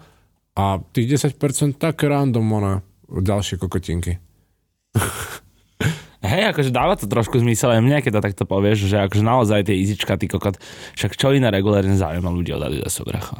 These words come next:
Speaker 2: Keď sa na to pozrieš zo streetwearového hľadiska, nebavíme sa o športoch, vieš, že ľudia si moc nekupujú, podľa mňa, akože basic Adidasy.
Speaker 1: Je to? Ako, určite sa
Speaker 2: Akože
Speaker 1: nejaké
Speaker 2: ja,
Speaker 1: pre-,
Speaker 2: A$ep
Speaker 1: nejaké sa
Speaker 2: Rocky nosíme sami,
Speaker 1: A$ep
Speaker 2: braško.
Speaker 1: Rocky,
Speaker 2: Aha.
Speaker 1: ako nejaké sa určite predávajú, ale, m,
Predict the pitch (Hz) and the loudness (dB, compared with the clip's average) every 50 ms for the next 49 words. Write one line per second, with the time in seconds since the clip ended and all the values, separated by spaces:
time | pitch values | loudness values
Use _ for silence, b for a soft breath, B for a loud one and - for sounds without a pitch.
0 | - - - - 92 - 101 98 95 95 95 101 95 101 98 95 101 92 - 101 | -14 -12 -6 -4 0 0 2 2 2 0 0 0 2 2 2 2 0 0 0 -2
1 | 95 95 98 104 101 95 95 95 92 92 85 90 92 87 - - 101 92 87 85 | -2 0 0 2 2 2 2 2 0 0 0 -2 -2 -2 -2 -2 -2 -2 -2 -2
2 | 87 92 87 90 85 87 - - 82 87 85 - - 87 85 - - 87 87 90 | -2 -2 -2 0 -2 -2 -2 -2 -2 -4 -4 -4 -4 -6 -4 -4 -4 -4 -2 -2
3 | 92 90 90 90 87 92 90 90 90 - 101 95 92 92 98 107 185 180 - - | -2 -2 -2 0 0 0 0 0 -2 0 -2 0 0 0 0 -2 -2 -2 -2 -4
4 | - - 87 85 87 92 85 82 98 87 90 80 80 82 85 - - 90 87 90 | -2 -2 -2 -2 -2 -2 -2 -2 -2 -2 -2 -2 -2 -4 -4 -4 -4 -2 -2 -2
5 | 90 90 90 - - - - - B B B B B 92 92 92 - - 151 160 | -4 -4 -6 -6 -6 -10 -12 -14 B B B B B -6 -6 -4 -2 -2 0 0
6 | 151 156 - - - 110 98 - 110 101 85 - - - 107 104 - - 110 101 | -2 -4 -6 -10 -6 -6 -4 -2 -2 -4 -4 -6 -4 -4 -4 -2 -2 -2 -2 -2
7 | 110 104 - - 110 98 98 92 101 101 113 113 110 113 123 127 117 107 107 120 | -2 -2 0 0 0 0 0 0 2 2 2 2 2 2 2 2 2 2 2 2
8 | 127 120 120 113 110 110 113 120 151 135 135 117 117 110 - 131 117 107 - - | 2 2 2 2 2 2 2 2 2 0 2 2 2 2 2 2 2 2 2 2
9 | 120 123 131 127 123 143 139 - - 107 107 113 113 135 143 175 139 - 127 123 | 2 2 2 2 2 2 2 2 2 2 2 2 2 4 2 2 2 2 0 0
10 | 135 156 - 127 127 113 113 143 135 113 101 95 117 113 113 117 147 143 - 165 | 2 2 2 4 4 4 4 4 4 2 2 0 0 0 0 0 0 0 0 0
11 | 127 127 127 131 131 151 135 135 - - 113 123 143 170 175 165 123 107 101 113 | 2 2 2 2 2 2 0 0 0 0 0 0 2 2 2 2 2 2 2 2
12 | 135 139 113 98 95 101 101 98 95 95 65 - - - 64 85 95 101 | 2 2 2 0 0 0 0 0 0 -2 -4 -8 -12 -10 -6 -4 -2 -2